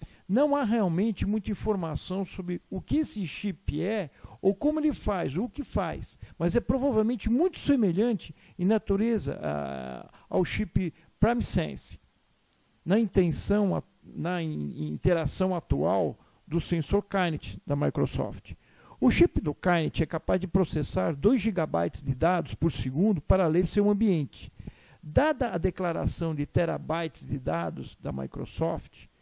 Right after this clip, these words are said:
com relação ao poder de processamento do HoloLens, a H P U nesse dispositivo pode representar uma atualização significativa em comparação com os recursos de mapeamento de ambiente do Kinect.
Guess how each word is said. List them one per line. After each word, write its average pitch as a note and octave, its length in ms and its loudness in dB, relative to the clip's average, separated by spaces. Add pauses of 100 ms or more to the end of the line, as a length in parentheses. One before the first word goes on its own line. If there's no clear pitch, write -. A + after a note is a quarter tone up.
(120)
com C#3 120 -8
relação C#3 440 -4
ao D3 80 -4
poder D#3 320 2
de F3 60 0
processamento E3+ 920 0
do G3+ 160 -4
HoloLens, F#3 720 0 (640)
a E3+ 80 -2
H G3 220 0
P F#3 200 4
U A#3+ 120 0
nesse A3+ 280 -4
dispositivo D3+ 1000 -6
pode G#3 260 -2
representar F#3 680 -2
uma F3 220 -6 (420)
atualização G#3 720 -4
significativa A3+ 1000 -6
em A3+ 80 -4
comparação F#3+ 880 -2 (380)
com G3 100 0
os G3+ 140 2
recursos G3+ 500 2
de G3 80 -2
mapeamento G3+ 720 0
de F#3+ 100 2
ambiente F#3+ 360 0
do F3+ 80 -2
Kinect. D3+ 600 -6